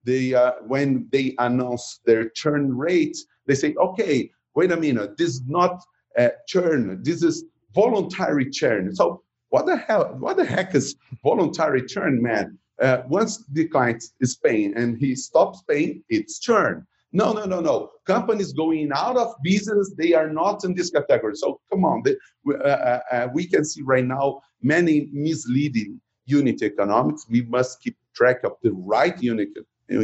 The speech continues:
unit economics. But I think, uh, we, we must keep an eye on growth. Growth is very important, mainly to reduce the company risk. Uh, i-, it's very easy if you have a good idea to be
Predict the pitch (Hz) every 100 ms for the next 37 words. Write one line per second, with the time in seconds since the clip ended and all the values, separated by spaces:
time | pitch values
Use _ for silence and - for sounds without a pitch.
0 | 107 120 117 101 104 101 98 131 139 -
1 | _ _ _ 131 127 - 131 208 - -
2 | 160 131 143 - _ _ _ _ - 113
3 | 117 117 - 131 156 156 - - 156 147
4 | 170 185 - - 160 156 135 120 123 127
5 | 127 - - 113 110 104 107 92 - -
6 | _ 131 143 143 113 98 113 120 113 110
7 | 113 117 - 85 85 - _ _ _ -
8 | 113 135 143 117 104 117 113 104 107 104
9 | 107 - - 110 - - 175 185 147 117
10 | 104 107 113 - _ _ _ _ _ 104
11 | 101 101 101 98 127 131 - 139 - 131
12 | - - 143 185 165 165 131 110 117 117
13 | 127 110 120 110 98 - 143 196 131 113
14 | 123 127 95 113 104